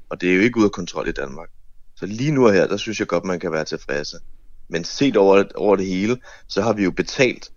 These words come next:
en, altså, en pris med, at vi alle sammen har skulle sidde nærmest, øh, isoleret, ikke? Fordi at vi ikke har haft styr på, på, øhm, på den her kontaktopsporing og karantæne-delen af vores strategi.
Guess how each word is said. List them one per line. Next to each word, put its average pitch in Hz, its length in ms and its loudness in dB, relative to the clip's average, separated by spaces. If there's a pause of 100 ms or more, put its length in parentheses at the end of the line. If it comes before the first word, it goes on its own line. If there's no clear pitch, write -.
(480)
en, 92 400 -6
altså, 87 300 -2 (540)
en - 140 -6
pris - 340 -4
med, 104 100 4
at 90 80 4
vi 87 220 4
alle 139 220 4
sammen 95 220 -2
har 98 60 -8
skulle 87 260 -10
sidde 85 340 -2 (200)
nærmest, 78 420 -6
øh, 71 300 -6 (160)
isoleret, 85 540 -2
ikke? 175 140 0 (100)
Fordi 95 300 -4
at 78 100 -2
vi 82 60 -4
ikke 87 160 -2
har 92 60 0
haft 87 160 -4
styr - 260 -8 (100)
på, 85 220 -8 (920)
på, 85 280 -2
øhm, - 320 -10 (760)
på 101 80 2
den 95 140 0
her 87 180 0
kontaktopsporing 85 960 -4
og 64 100 -6
karantæne-delen 82 1700 -8
af 78 140 -4
vores 78 220 -8
strategi. 82 500 -10